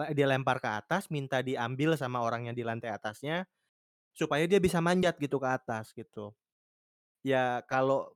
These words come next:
m-, misalkan di penjara itu isinya orang baik kan, dia ting-, eee, dia tinggal minta <laughs> tolong pasti ditolongin kan,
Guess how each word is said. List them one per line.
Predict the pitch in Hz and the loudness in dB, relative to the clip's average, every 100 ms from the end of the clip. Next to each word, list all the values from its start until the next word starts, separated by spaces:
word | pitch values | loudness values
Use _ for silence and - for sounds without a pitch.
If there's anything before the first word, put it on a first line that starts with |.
| 139 | -14
m-, | 135 151 | -6 -2
misalkan | 143 147 139 143 135 131 | 0 0 2 0 0 -2
di | 143 139 131 131 131 131 _ _ _ _ | 0 2 2 2 -2 -6 _ _ _ _
penjara | 147 139 139 135 135 | 0 4 4 6 4
itu | 127 143 | 6 4
isinya | 135 139 135 | 4 -2 0
orang | 127 127 120 | 0 -2 2
baik | 123 214 - | 4 2 2
kan, | 113 107 131 160 - - - - | -2 0 -2 -4 -12 -20 -14 -2
dia | 127 147 | 0 2
ting-, | 139 131 | -2 -4
eee, | 127 | -2
dia | 131 131 | 0 2
tinggal | 139 131 127 | 0 -2 -2
minta | 131 123 | 0 0
<laughs> | - | 4
tolong | 123 208 190 | 4 4 2
pasti | 160 214 | 0 0
ditolongin | 156 131 127 165 190 139 123 | 0 2 4 6 4 2 0
kan, | 123 | -2